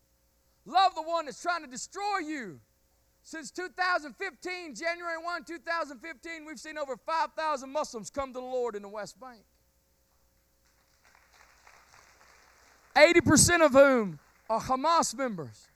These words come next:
And all I hear now, Pastor Jonathan, is, "Oh, what are we gonna do about isis? Oh, terrorists, da, da. What do we do?" Lead 'em to Jesus. Listen, the world, listen, your world is separated.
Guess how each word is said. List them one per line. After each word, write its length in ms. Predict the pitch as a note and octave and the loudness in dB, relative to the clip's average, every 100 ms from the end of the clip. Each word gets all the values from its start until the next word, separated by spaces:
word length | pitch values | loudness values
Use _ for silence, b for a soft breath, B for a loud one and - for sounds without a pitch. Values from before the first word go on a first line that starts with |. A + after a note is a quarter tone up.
| _ _ _ _ _ _ _ _ _ _ _ | _ _ _ _ _ _ _ _ _ _ _
And 140 | G#3 D4+ | -2 2
all 180 | E4+ | 2
I 140 | E4 D4 | 2 0
hear 180 | E4 D#4 | -2 -4
now, 320 | E4 E4+ D#4 G#3 | -2 0 -2 -4
Pastor 260 | D#4+ D#4+ C4 | -4 -4 -6
Jonathan, 340 | B3 E4 D4 C#4+ | -4 -4 -4 -8
is, 160 | B3 - | -10 -14
"Oh, 440 | A#3+ G#4 D5+ D5 B4+ | -16 2 4 4 4
what 100 | C#5 | 0
are 60 | |
we 40 | A#4+ | 0
gonna 140 | B4+ A#4+ | -4 -2
do 100 | B4 | -2
about 220 | A#4+ A#4 A#4 A#4 | -2 0 0 0
isis? 180 | F#4+ - A3+ B3+ - | -4 -20 -20 -18 -2
Oh, 340 | D5 D5+ D5 - | 2 4 4 4
terrorists, 460 | C5 C5 A#4+ G#4+ | 4 4 -2 -4
da, 140 | B4+ B4 | 0 0
da. 160 | A#4 | 0
What 580 | - A4 - C#5 C5+ C5+ | -4 -14 -2 2 4 2
do 80 | B4+ C#5+ F4 | 6 8 8
we 60 | |
do?" 80 | F3 | 8
Lead 200 | A3 D4 | 6 8
'em 100 | C#4 | 4
to 60 | A#3+ | 2
Jesus. 680 | F3 E4 A#3 C3 F#2 - _ _ _ _ _ _ _ _ _ _ _ _ _ _ _ _ _ _ _ _ _ _ _ _ - - _ _ _ B3 | 6 8 6 0 -12 -20 _ _ _ _ _ _ _ _ _ _ _ _ _ _ _ _ _ _ _ _ _ _ _ _ -20 -20 _ _ _ -2
Listen, 280 | E4+ C4+ | -2 0
the 80 | A3+ | -2
world, 360 | A3+ E4 F4+ A#3+ | 8 10 10 8
listen, 300 | E4+ - G3+ _ _ | -2 -4 -8 _ _
your 280 | A3 F#4+ D#4 | 4 4 12
world 320 | E4 F4 D#4 | 12 12 12
is 200 | C#4 - | 2 -2
separated. 880 | - - F#4+ - C#4+ C4+ A#3 D3 | -2 4 6 6 4 4 4 2